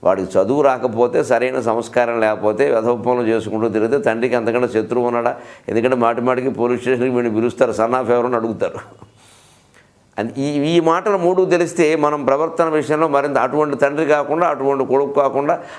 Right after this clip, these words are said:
అటువంటి తల్లి కాకుండా, అటువంటి భార్య కాకుండా మనం జాగ్రత్తగా ఉంటాం. ఎందుకంటే భార్య అనేది చాలా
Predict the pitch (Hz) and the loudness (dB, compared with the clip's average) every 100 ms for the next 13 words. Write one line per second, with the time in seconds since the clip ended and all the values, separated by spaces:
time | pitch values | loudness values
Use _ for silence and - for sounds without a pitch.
0 | - 113 131 131 120 131 135 139 139 117 | -4 0 0 0 0 0 2 2 2 0
1 | 151 170 127 131 131 123 104 120 127 123 | 0 0 0 -2 0 0 0 0 2 0
2 | 123 170 143 107 123 - - 90 - - | 0 0 0 0 0 -4 -6 -6 -6 -18
3 | _ 120 151 165 156 127 156 170 175 156 | _ -6 -2 0 2 2 2 0 -2 0
4 | 156 | 0